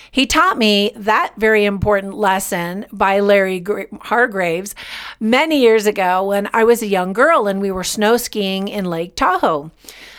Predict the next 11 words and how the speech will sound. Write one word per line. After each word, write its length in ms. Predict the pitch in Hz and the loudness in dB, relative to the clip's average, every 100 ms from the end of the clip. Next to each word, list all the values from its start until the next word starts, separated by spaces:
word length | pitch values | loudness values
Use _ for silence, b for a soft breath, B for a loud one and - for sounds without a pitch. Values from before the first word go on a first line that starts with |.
| B | B
A 80 | 190 | -6
big 460 | 160 247 294 302 | 0 2 4 2
winter 500 | 349 208 233 247 247 | 0 2 2 2 0
storm 760 | 226 - 208 190 185 185 185 190 | -2 -2 -2 -2 -2 -2 -4 -4
unexpectedly 880 | - 247 302 - 214 220 - 208 202 | -2 -2 -2 -2 -2 -2 -4 -2 -4
kicked 360 | - 247 247 208 | -4 -4 0 0
up 160 | 175 | 0
and 100 | 190 | -4
the 80 | 175 | -8
ski 380 | 165 - 320 392 | -8 -6 0 2
resort 520 | 415 370 190 175 170 | 2 0 0 -2 -2